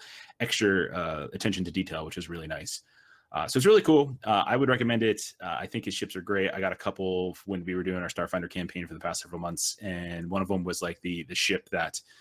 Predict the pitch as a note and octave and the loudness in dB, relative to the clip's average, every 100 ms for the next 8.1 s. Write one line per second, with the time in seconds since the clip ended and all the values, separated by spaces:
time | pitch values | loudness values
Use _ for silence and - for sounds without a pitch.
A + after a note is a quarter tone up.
0 | _ F#2+ G2 F2 F#2+ F#2+ F#2 F#2 F2 - | _ -2 0 2 2 2 0 0 -2 0
1 | F2+ F2+ F#2 D#2+ - E2+ D#2 E2 E2 - | 0 0 -2 -4 -4 -4 -2 -2 -2 -4
2 | D#2+ E2 E2+ E2 _ _ _ _ D#2 D2+ | -6 -6 -6 -6 _ _ _ _ -4 -4
3 | E2 E2+ F2 E2+ F2 F2+ E2+ D#2 G2 G2+ | -4 -4 -6 -4 -6 -4 -4 -2 0 -2
4 | - _ _ _ G2 G2 A2+ C#3 C#3+ - | -4 _ _ _ -2 2 4 6 4 4
5 | C3 A#2+ A2+ G#2+ G2+ G#2+ G2+ G2 F#2+ F2 | 2 4 4 4 4 2 2 2 0 -4
6 | - G#2+ G2+ G2 - G#2 G#2 G#2+ A2 G#2+ | -4 -2 0 0 -2 -6 0 0 2 -2
7 | G#2+ A2+ A2+ - - G#2 F#2+ F2+ F2+ A#2+ | 0 2 2 2 2 4 2 2 2 4
8 | A#2 | 4